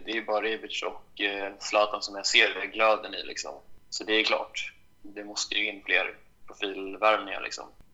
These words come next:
Nej, och sen kunde jag nästan se inför andra halvlek också, när de visade prisbilder på Kon-, på Conte då.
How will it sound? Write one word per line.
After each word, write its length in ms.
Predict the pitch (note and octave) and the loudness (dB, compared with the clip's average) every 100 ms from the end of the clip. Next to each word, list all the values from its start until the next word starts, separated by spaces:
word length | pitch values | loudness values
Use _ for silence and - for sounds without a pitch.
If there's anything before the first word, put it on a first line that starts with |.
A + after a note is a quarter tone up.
| _ - | _ 2
Nej, 340 | A2+ A#2 A#2 | 6 8 6
och 80 | A2+ | 8
sen 360 | B2+ A#2+ A#2 A2+ - - | 6 6 2 -6 -14 -10
kunde 220 | - A#2+ | -2 4
jag 80 | A#2 | 4
nästan 240 | A2+ G#2+ G#2+ | 4 0 0
se 360 | - B2 G#2 | 2 4 4
inför 520 | G#2 A2 - G#2+ G2 | 0 -8 -4 -2 0
andra 240 | F2 G2 F#2+ | -4 -4 -4
halvlek 400 | G2 G2+ G#2+ - | -6 -4 -4 -6
också, 260 | - - F#2+ | -10 -8 -8
när 100 | G2 | -8
de 100 | G2+ | -8
visade 300 | F#2+ - G2 | -6 -6 -6
prisbilder 640 | - G#2 - A2 G#2 G2 - | -8 -8 -6 -6 -6 -8 -10
på 340 | A2 F#2+ F#2+ F2+ | -6 -4 -6 -6
Kon-, 300 | A#2 G#2 - - - | -8 -8 -10 -14 -12
på 180 | A2 G#2+ | -6 -6
Conte 400 | G#2 - - - | -6 -12 -18 -12
då. 180 | F2 | -10